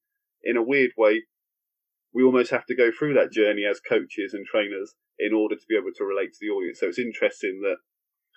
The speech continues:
that you kind of hit that point yourself where, where your health was deteriorating through,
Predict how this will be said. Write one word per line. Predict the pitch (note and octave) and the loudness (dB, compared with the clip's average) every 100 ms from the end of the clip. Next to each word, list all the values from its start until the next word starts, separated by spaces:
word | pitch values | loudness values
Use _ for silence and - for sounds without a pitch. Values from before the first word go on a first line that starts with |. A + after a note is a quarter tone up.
| _ _ - _ _ | _ _ -20 _ _
that | G#2+ | -6
you | G2 G#2 - | -4 -10 -6
kind | A#2 G#2+ | -2 -2
of | G#2 | 0
hit | A2 | -2
that | G#2 A2 - | -2 -4 -4
point | G#2 D#2+ | -6 -4
yourself | G#2 - G#2 E2 - | -4 0 0 0 -2
where, | G#2 F#2+ F2 - | -2 0 -2 -2
where | G2+ | -2
your | F#2 F#2+ | 0 -2
health | F#2 G#2+ F#2+ - | -2 -2 -4 -8
was | - | -12
deteriorating | G#2 - G#2 F#2+ F#2+ D#2 F2 E2+ | -6 -2 0 0 -2 -2 -6 -6
through, | G#2 F2+ | -8 -8